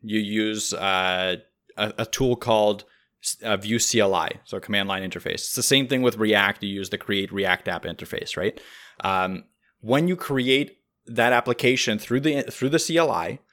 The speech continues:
it will automatically create you, uh, your Webpack configuration, everything that you need to run the application. So it's gonna handle all the Webpack configuration stuff and all the N P M packages that are required to run Vue.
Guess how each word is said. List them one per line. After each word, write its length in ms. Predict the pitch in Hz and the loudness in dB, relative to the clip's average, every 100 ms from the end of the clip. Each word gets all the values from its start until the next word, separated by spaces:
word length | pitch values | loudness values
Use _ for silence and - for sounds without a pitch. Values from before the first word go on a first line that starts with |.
| _ _ _ _ | _ _ _ _
it 180 | 120 | 0
will 160 | 117 120 | 4 4
automatically 640 | 110 139 160 139 139 139 | 4 4 4 4 2 -2
create 500 | 117 - 113 113 117 | -6 -4 2 4 2
you, 400 | 113 110 107 101 - | 0 0 0 -2 -2
uh, 180 | 101 95 | -2 -2
your 160 | 101 104 | 0 0
Webpack 420 | 107 139 151 131 | 2 2 2 0
configuration, 880 | 131 120 123 120 113 117 - 113 107 | 0 -2 0 4 4 4 2 2 2
everything 360 | 123 135 139 135 | 2 2 2 2
that 100 | 123 | 0
you 120 | 113 | 0
need 380 | 110 107 107 92 - _ _ _ | 0 2 2 0 -10 _ _ _
to 140 | - 113 | -4 0
run 300 | 104 104 104 | 2 4 4
the 100 | 101 | 4
application. 760 | 98 98 92 85 80 - - - | 4 0 -2 -2 -4 -8 -14 -8
So 160 | - | -2
it's 120 | 101 - | -2 0
gonna 160 | 110 | -2
handle 340 | 101 131 143 147 | 0 0 4 2
all 260 | 110 127 | 4 4
the 120 | 147 | 4
Webpack 440 | 139 127 - 117 110 | 4 2 2 -2 -2
configuration 540 | 110 110 107 104 107 | -2 0 2 2 0
stuff 340 | - 104 98 - | 0 2 2 0
and 80 | 101 | -2
all 120 | 101 | 2
the 140 | 107 104 | 4 2
N 140 | 101 | 0
P 140 | 113 | 0
M 120 | 101 98 | 0 0
packages 460 | 98 95 95 95 | -2 -4 -6 -4
that 100 | 95 | -4
are 60 | 92 | -2
required 400 | 95 - 98 90 | -4 -2 -2 -2
to 80 | 95 | -4
run 200 | 87 80 | -6 -8
Vue. 260 | 87 71 | -10 -10